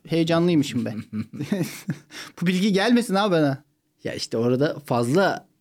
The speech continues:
Speaker 2: bilgi verip o bilgiyi Google'la paylaşıp, Google'la paylaşıp sana reklam yapması aslında kötü olan. Ya da Apple işte,
Speaker 1: Evet,
Speaker 2: e,
Speaker 1: sürekli
Speaker 2: Apple ürünleri,
Speaker 1: bilgilerimiz
Speaker 2: ürünleriyle
Speaker 1: sürekli
Speaker 2: paylaşması.
Speaker 1: satılıyor bir yerlere ya.
Speaker 2: Yani, e, şöyle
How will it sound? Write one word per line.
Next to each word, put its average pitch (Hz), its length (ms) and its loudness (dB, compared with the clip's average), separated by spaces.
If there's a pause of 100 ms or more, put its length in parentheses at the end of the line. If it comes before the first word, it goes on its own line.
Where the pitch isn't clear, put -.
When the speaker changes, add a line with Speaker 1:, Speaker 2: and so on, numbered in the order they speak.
(140)
Speaker 2:
bilgi 123 420 0
verip 131 340 2
o 127 200 -2
bilgiyi 127 600 2
Google'la 143 520 2
paylaşıp, 117 580 -2
Google'la 143 380 2
paylaşıp 147 460 0
sana 156 540 0 (520)
reklam 160 420 2
yapması 117 380 -2
aslında 107 380 -4
kötü 110 240 -6
olan. 92 220 -4 (140)
Ya 113 120 -6
da 120 60 -4
Apple 113 440 -6
işte, 101 380 -6
Speaker 1:
Evet, 139 260 -2
Speaker 2:
e, 107 160 -6
Speaker 1:
sürekli 143 260 -2
Speaker 2:
Apple 147 140 2
ürünleri, 123 500 2 (140)
Speaker 1:
bilgilerimiz 143 360 2
Speaker 2:
ürünleriyle 131 300 4
Speaker 1:
sürekli 120 200 0
Speaker 2:
paylaşması. 113 240 -2
Speaker 1:
satılıyor 139 280 0
bir 120 60 -4
yerlere 104 440 -6
ya. - 220 -16 (380)
Speaker 2:
Yani, 113 440 0 (580)
e, 113 60 -2 (1040)
şöyle 165 640 2